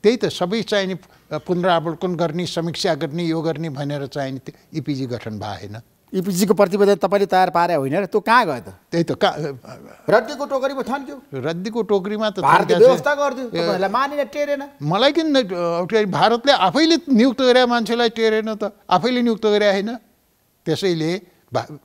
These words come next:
Speaker 1: भारत सरकारले, मोदीजीले नै नियुक्त गर्नुभएको हो नि त आफ्नो चारजनालाई त। हामीले त एकमतले चाहिने, अ, सहमतिको च-, अ, दस्तावेज रिपोर्ट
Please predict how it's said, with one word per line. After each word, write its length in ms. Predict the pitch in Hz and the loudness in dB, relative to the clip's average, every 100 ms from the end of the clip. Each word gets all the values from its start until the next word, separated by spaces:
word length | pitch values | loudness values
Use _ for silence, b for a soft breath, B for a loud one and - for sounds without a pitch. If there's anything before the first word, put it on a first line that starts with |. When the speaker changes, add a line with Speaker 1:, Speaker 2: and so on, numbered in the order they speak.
| - | -8
Speaker 1:
भारत 340 | 104 113 - | -4 -2 -2
सरकारले, 720 | - 180 127 151 127 110 151 | -2 -4 0 0 0 -2 -4
मोदीजीले 840 | 185 147 156 175 175 135 123 131 160 | -4 -6 -6 -6 -8 -8 -8 -6 -6
नै 180 | 160 214 | -6 -6
नियुक्त 320 | 202 165 160 | -6 -8 -6
गर्नुभएको 500 | 131 123 120 95 110 | -6 -6 -10 -6 -6
हो 120 | 147 | -6
नि 80 | 180 | -8
त 60 | |
आफ्नो 280 | 185 117 127 | -8 -8 -10
चारजनालाई 720 | 110 110 95 101 92 90 87 | -6 -6 -6 -8 -10 -12 -12
त। 200 | 90 139 147 _ - | -12 -16 -18 _ -8
हामीले 340 | 113 160 160 | -6 -4 -6
त 80 | 151 | -6
एकमतले 600 | 139 135 135 143 - 147 | -6 -6 -8 -10 -8 -10
चाहिने, 340 | - 135 131 | -8 -10 -8
अ, 40 | 131 b b 135 113 113 | -12 b b -8 -8 -8
सहमतिको 640 | - 131 135 143 135 202 156 | -8 -6 -4 -8 -8 -8 -8
च-, 80 | |
अ, 920 | 139 - _ _ - 113 107 104 95 98 | -8 -12 _ _ -12 -8 -6 -6 -8 -8
दस्तावेज 600 | 110 131 139 110 127 117 | -8 -6 -4 -4 -6 -8
रिपोर्ट 540 | 117 123 117 - 120 | -8 -10 -12 -14 -16